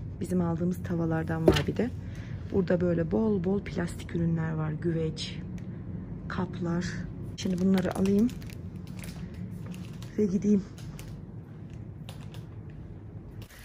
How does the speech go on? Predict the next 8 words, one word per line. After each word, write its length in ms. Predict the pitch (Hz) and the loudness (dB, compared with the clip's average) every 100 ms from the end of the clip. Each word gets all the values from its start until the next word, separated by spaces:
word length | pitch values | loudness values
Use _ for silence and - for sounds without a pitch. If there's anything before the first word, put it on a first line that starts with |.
| - - - - - | -16 -16 -16 -14 -10
Şöyle 340 | - 233 208 | -8 -4 -2
yufka 360 | 190 202 - 220 | 0 -2 -2 -4
ekmeği 340 | 208 202 196 | 0 0 0
de 60 | 190 | 0
almaya 300 | 185 185 175 | 0 0 0
geldim. 540 | 170 196 190 233 247 | 2 2 2 0 0
Üç 140 | - - | -2 -4
tane 200 | 170 | -2